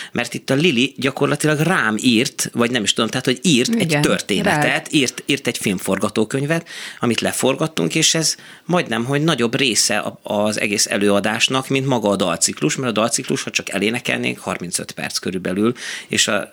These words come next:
Speaker 1: a teljes előadás meg talán több, mint egy órás,
Speaker 2: Hát
Speaker 1: nem?
Speaker 2: igen, nem, egy
Speaker 1: Igen.
Speaker 2: és másfél óra között
Speaker 1: Egy
Speaker 2: van.
Speaker 1: másfél
Speaker 2: Mhm.
Speaker 1: óra.
Speaker 2: Mhm.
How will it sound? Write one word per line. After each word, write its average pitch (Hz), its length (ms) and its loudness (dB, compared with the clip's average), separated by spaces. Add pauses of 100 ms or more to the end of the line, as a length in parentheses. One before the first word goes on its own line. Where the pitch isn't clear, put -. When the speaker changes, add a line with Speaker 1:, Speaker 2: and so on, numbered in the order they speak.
Speaker 1:
a 104 180 -4
teljes 107 360 0
előadás 107 500 0
meg 110 180 -8
talán 107 260 -6
több, 101 180 -6
mint 113 200 -6
egy 107 160 -4
órás, - 360 -8
Speaker 2:
Hát 294 100 4
Speaker 1:
nem? - 200 2
Speaker 2:
igen, 170 220 2
nem, 180 300 0
egy 190 200 0
Speaker 1:
Igen. 160 160 2
Speaker 2:
és 160 140 2
másfél 165 440 2
óra 170 160 2
között - 320 -4
Speaker 1:
Egy 139 80 2
Speaker 2:
van. - 100 2
Speaker 1:
másfél - 420 4
Speaker 2:
Mhm. 98 120 0
Speaker 1:
óra. 214 140 6
Speaker 2:
Mhm. 233 80 6